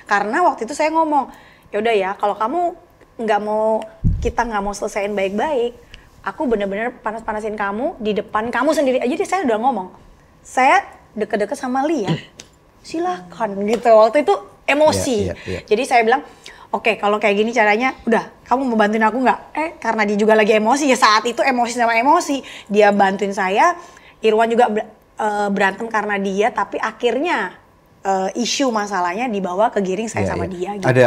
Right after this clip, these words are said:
Speaker 2: ada ini nggak, Li? Waktu itu kamu sindrom <clears throat> pahlawan, ingin membantu menyelamatkan si cewek ini yang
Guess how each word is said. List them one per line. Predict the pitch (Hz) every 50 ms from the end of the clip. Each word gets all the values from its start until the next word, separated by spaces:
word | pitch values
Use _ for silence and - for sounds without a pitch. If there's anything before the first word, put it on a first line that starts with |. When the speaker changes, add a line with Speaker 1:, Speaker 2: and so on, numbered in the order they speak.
| 117 104
Speaker 2:
ada | 123 123 123 123 120 -
ini | - 139 151 170
nggak, | 151 104 87 82
Li? | 82 85 85 85 87
Waktu | - 98 101 - - 107 98
itu | 98 98 123
kamu | 113 - 107 98 104 110 110 110 107 107 101 -
sindrom | - - 123 113 101 101 98 - -
<clears throat> |
pahlawan, | - 101 95 101 95 95 87 80 78 78 78 78 80 98 104 -
ingin | 104 104 104 101 101 101
membantu | 98 95 90 90 90 90 87 87 - 101
menyelamatkan | 92 92 95 - 92 92 92 95 95 90 - - - 90 90 90
si | - - 98
cewek | - - 101 92 - 107 95
ini | - 90 90 95 101 98
yang | 92 87 87 82 85 90